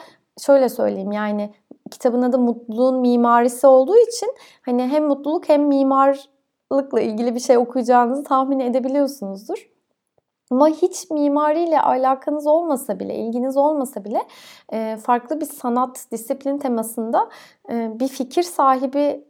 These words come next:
e, olmak için çok ideal bir kitap. Ve mimariyle ilgili temel bilgiler verme gibi bir derdi yok. Bunun yerine böyle bir, e, mimari bir düşünce sistemini, e, hissettirmeye çalışan, e, bir kitap ve bu açıdan da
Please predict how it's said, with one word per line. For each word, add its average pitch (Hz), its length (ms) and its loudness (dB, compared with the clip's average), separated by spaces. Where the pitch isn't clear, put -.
e, 233 400 -2
olmak 262 320 0
için 311 220 -8
çok 294 200 -8
ideal 240 420 2
bir 226 80 -8
kitap. - 420 -10
Ve 240 360 -2
mimariyle 254 720 2
ilgili 254 340 -2
temel 247 420 -2
bilgiler 247 540 0
verme 254 360 0
gibi 247 240 -2
bir 247 120 -4
derdi 254 380 6
yok. 453 380 0
Bunun 311 160 0
yerine 349 440 0
böyle 339 360 -2
bir, 359 180 -4
e, 262 220 -2
mimari 285 560 2
bir 330 100 0
düşünce 294 380 0
sistemini, 285 920 0
e, 247 60 -2
hissettirmeye 285 1120 0
çalışan, 208 600 -6
e, 214 40 -8
bir 208 200 -12
kitap - 400 -6
ve 277 120 -4
bu 294 80 2
açıdan 285 500 -2
da 370 160 -6